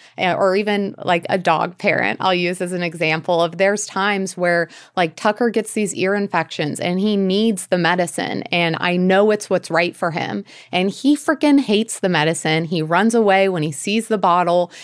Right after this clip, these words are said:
He hides from me. He puts his pitiful face on. And I get so sad because I don't want to inflict this,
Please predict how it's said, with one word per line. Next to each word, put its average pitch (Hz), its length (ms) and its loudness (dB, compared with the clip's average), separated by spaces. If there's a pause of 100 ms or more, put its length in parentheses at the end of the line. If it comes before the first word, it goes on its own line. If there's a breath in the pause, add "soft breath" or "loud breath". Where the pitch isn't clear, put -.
He - 180 -6
hides 214 440 0
from 202 220 -2
me. 202 340 -2
He 175 80 -4
puts - 240 -8
his 170 160 -4
pitiful 226 560 0
face 196 320 -2
on. 165 320 0 (300 loud breath)
And 180 100 2
I 196 140 2
get 196 220 0
so 220 280 2
sad 185 460 0
because 170 240 -6
I 170 100 0
don't 196 440 0
want 190 300 -2
to 180 240 0
inflict 190 600 -4
this, 175 300 0